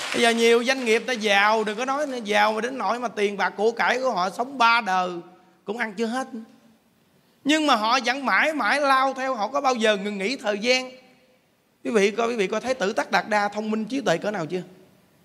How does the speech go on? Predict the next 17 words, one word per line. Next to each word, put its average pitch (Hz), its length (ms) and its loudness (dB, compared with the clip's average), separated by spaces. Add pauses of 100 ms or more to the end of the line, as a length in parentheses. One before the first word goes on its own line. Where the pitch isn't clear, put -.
(720)
Của 226 220 4
cải 247 160 0
tài 208 240 0
sản 185 340 -4
của 277 60 -6
Ngài 202 520 0
là 185 140 -2
cỡ - 180 -6
một 190 200 -8
quốc 262 180 -4
gia 226 300 2
của 226 100 -6
Ngài. 180 220 -10 (1000)
Khả 196 180 4
năng 262 260 -2
trí 311 300 -6
tuệ 190 280 2